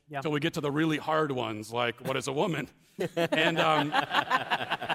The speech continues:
Speaker 2: and so I thought that things would stay pretty cordial until we got to the hard, really hard questions. And what I found is that the moment I asked one question that was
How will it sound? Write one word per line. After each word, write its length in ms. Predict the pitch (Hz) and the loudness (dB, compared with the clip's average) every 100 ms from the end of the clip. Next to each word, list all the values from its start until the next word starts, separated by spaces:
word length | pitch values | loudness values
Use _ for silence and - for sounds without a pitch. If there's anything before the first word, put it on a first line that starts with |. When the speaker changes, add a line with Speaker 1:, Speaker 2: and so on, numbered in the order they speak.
| - 156 - 151 - | -6 -10 -8 -8 0
Speaker 2:
and 180 | 170 | 0
so 200 | - 175 | 4 4
I 180 | 175 208 | 6 4
thought 460 | - 214 196 185 - | 4 4 6 2 2
that 260 | 165 165 | 2 2
things 300 | - 196 196 | 0 0 0
would 120 | 165 - | -2 -6
stay 540 | - 180 175 170 170 | 0 2 2 2 0
pretty 260 | 170 180 160 | 0 -2 -2
cordial 640 | 180 180 175 165 170 165 | 0 0 0 0 2 2
until 200 | 147 165 | 0 -2
we 100 | 156 | 0
got 160 | 160 160 | 0 0
to 80 | 147 | 0
the 80 | |
hard, 140 | 147 143 | 0 0
really 220 | 151 151 | 0 0
hard 160 | 143 139 | 0 0
questions. 340 | 180 - 135 _ _ _ _ _ - | -2 -4 -10 _ _ _ _ _ 0
And 160 | 156 | 2
what 120 | 160 196 | 4 2
I 80 | |
found 280 | - 214 214 | 2 0 0
is 100 | 165 | 0
that 180 | 156 156 - _ 147 | 0 0 -4 _ -6
the 160 | 156 | -2
moment 480 | 147 151 190 220 202 | 0 2 2 2 2
I 140 | 180 160 | 0 0
asked 500 | 160 156 143 - - 110 117 | 0 0 -2 -8 -18 -20 -12
one 680 | 131 160 190 208 208 202 202 _ _ _ _ _ _ | -4 0 2 2 0 -4 -8 _ _ _ _ _ _
question 540 | - 175 175 - 143 120 | -2 0 0 -2 -4 -4
that 100 | |
was 120 | 120 | -6